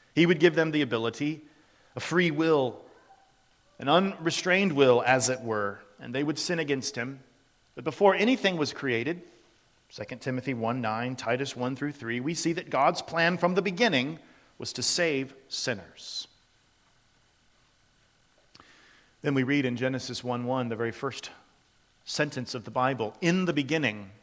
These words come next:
God created the heavens and the earth." Now, in one sense, friend, that's your beginning.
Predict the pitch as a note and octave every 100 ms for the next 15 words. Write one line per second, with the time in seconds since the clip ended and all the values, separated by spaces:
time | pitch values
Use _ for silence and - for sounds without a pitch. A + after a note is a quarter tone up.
0 | _ _ _ - A#2+ B2 A#2+ - C3 C3
1 | A2 G#2+ - _ _ _ C3 A#2 G2 G2
2 | F#2+ - - _ - G2+ G#2 A#2 F#2 -
3 | - _ _ _ _ _ _ _ _ _
4 | _ B2+ C#3 A#3 - A2+ - B2 B2+ F3
5 | - E3+ F3 F3 G3+ A#2+